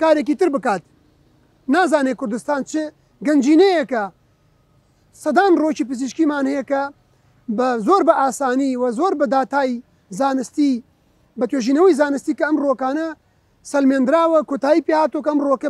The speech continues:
بەکاردێت بۆ، بۆ نیشانەکانی ئەو نەخۆشیە یاخود بۆ خودی نەخۆشیەکە. ئەم داتایانە دڵخۆشکەرن خۆشەویستان. و هیوادارم ئەوەی کە گوێبیستی بەرنامەکەی ئێمەیە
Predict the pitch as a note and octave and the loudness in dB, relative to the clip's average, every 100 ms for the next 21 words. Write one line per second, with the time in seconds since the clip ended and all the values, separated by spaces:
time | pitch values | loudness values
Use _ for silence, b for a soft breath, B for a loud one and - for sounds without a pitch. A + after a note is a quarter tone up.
0 | C4 C4+ D4 A#3+ C4+ A#3+ D4 D#4 _ _ | -4 -2 -4 -4 -4 -4 -4 -8 _ _
1 | _ _ G#3+ C4+ C#4 C#4 _ B3 A#3 C4 | _ _ -2 0 -2 -4 _ -8 -6 -4
2 | B3+ D4+ D#4 D#4 C#4+ B3+ - G#3+ - C4 | -4 -2 -2 -2 -2 -2 -4 -8 -4 -4
3 | C4+ A#3+ B3+ G3 B3 A#3 B3+ C4 A3 G#3 | -2 -4 -6 -4 -2 -2 -2 -2 -4 -10
4 | - G#3+ - _ _ _ _ _ _ _ | -16 -18 -20 _ _ _ _ _ _ _
5 | _ _ _ _ C#4+ C#4+ C#4+ D4+ D4 D#4+ | _ _ _ _ -2 0 2 0 -2 -2
6 | D4 C#4 B3 E4 C4 C#4+ - A#3 - F#3 | -4 -6 -6 -6 -6 -8 -10 -12 -12 -18
7 | D3 _ _ _ C4 B3+ C#4+ C#4 E4 D#4+ | -20 _ _ _ -2 0 2 2 2 2
8 | D4 D#4 C#4+ C#4 C4+ F4 E4 D4+ C#4 C#4 | 0 -2 -2 -2 0 2 2 0 0 -2
9 | C4+ C#4 C#4+ C4+ C4+ D#4+ | -4 -6 -6 -4 -2 -2